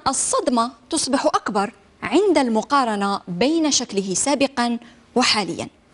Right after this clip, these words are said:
هكذا مثلا، هذه الصور انتشرت على المواقع تظهر نفس المكان قبل سبعين سنة مقارنة باليوم.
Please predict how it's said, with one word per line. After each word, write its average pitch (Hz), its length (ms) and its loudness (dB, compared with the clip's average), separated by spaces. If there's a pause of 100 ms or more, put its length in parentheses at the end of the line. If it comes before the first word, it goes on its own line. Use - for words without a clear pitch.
(100)
هكذا 240 320 0
مثلا، - 340 -10 (760)
هذه 381 220 4
الصور 277 340 4
انتشرت 247 500 0
على 220 220 2
المواقع 202 600 2
تظهر 254 640 4
نفس 302 260 0
المكان 226 600 0
قبل 185 420 0
سبعين 226 480 2
سنة 190 340 -2 (360)
مقارنة 269 540 2
باليوم. 170 560 -2